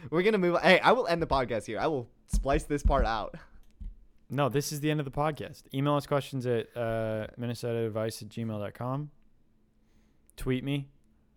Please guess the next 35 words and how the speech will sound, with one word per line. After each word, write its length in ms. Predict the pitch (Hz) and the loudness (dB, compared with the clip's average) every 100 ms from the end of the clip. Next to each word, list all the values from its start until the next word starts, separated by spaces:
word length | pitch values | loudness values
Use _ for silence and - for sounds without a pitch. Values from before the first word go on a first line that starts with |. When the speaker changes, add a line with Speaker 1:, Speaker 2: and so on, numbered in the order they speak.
| _ _ _ - - - - | _ _ _ -20 -20 -18 -8
Speaker 2:
at 100 | 113 | -2
Speaker 1:
Uh, 480 | 120 120 113 107 95 | 0 2 0 -2 -2
Speaker 2:
Atlas, 20 | |
at 160 | 123 131 | -2 0
Speaker 1:
tag 100 | 123 135 | 0 0
Speaker 2:
Atlas 140 | 139 | 0
Speaker 1:
me, 100 | 143 | -2
Speaker 2:
Finch. 160 | 131 131 | 0 -2
Speaker 1:
beef 180 | 139 120 | -4 -6
me 220 | 120 120 | -6 -6
if 180 | 107 117 | -8 -8
you 80 | 117 | -8
wanna 140 | 107 | -8
reach 280 | 90 107 - | -8 -10 -12
me. 200 | 90 65 - _ _ _ - _ _ _ - | -18 -18 -20 _ _ _ -20 _ _ _ -4
Speaker 2:
Yeah, 160 | 127 143 | 4 4
Speaker 1:
Actually, 120 | 95 | 4
Speaker 2:
send 100 | 131 | -2
Speaker 1:
little, 140 | 147 123 | -2 -2
Speaker 2:
me 140 | 123 127 | -2 -2
memes 160 | 104 | -4
and 120 | 95 | -10
stuff. 160 | - 95 | -12 -8
Speaker 1:
little 140 | 117 - | -6 -4
Kimmy, 380 | - 131 123 - | -4 -2 -4 -6
little 240 | 117 131 | -8 -8
Kimmy 260 | - 156 127 | -6 -6 -2
Pass 380 | 104 107 113 - | 0 -2 -4 -10
for 140 | 90 | -10
you. 280 | 85 82 - - - _ _ _ - - | -10 -12 -14 -16 -18 _ _ _ -20 -10
Speaker 2:
Dude, 160 | - 139 | -2 0
if 100 | 131 | 2
people 220 | 170 185 | 0 0
start 240 | 208 226 165 | 0 0 0
tweeting, 420 | - 123 135 | -2 0 0